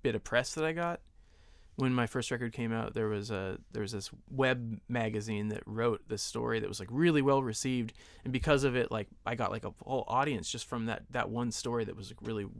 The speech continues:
widely read, and I got a record deal out there,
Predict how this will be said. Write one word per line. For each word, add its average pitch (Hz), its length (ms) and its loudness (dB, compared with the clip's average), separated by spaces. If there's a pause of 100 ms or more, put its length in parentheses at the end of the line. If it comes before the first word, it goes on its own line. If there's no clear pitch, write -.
widely 113 640 0
read, 117 400 0 (540)
and 117 240 0
I 107 60 0
got 110 180 0
a 95 100 -2 (260)
record 110 340 0
deal 110 200 -2
out 101 220 -2
there, 107 420 -2